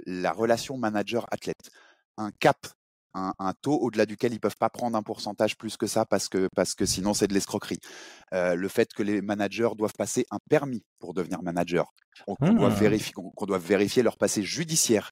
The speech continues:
Speaker 1: et qu'il soit clean à cent pour cent.
Speaker 2: Si je
Speaker 1: Pour
Speaker 2: dis pas de
Speaker 1: qu'on
Speaker 2: bêtises, il y a déjà ça au One.
Speaker 1: D'accord. Eh ben, tu vois, t'as beaucoup de choses. Donc, il y a beaucoup de choses qui se passent aujourd'hui judiciairement, en fait, et, et autour des organisations et qui pourraient changer pas mal de choses parce que,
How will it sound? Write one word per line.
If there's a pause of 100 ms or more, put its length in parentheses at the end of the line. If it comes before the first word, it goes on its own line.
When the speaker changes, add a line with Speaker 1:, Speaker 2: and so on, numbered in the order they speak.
Speaker 1:
et
qu'il
soit
clean (160)
à
cent
pour
cent. (280)
Speaker 2:
Si
je
Speaker 1:
Pour
Speaker 2:
dis
pas
de
Speaker 1:
qu'on
Speaker 2:
bêtises,
il
y
a
déjà
ça
au
One. (720)
Speaker 1:
D'accord.
Eh
ben,
tu
vois,
t'as
beaucoup
de
choses.
Donc,
il
y
a
beaucoup
de
choses
qui
se
passent
aujourd'hui (200)
judiciairement,
en
fait, (540)
et, (100)
et
autour
des
organisations
et
qui
pourraient
changer
pas
mal
de
choses
parce
que,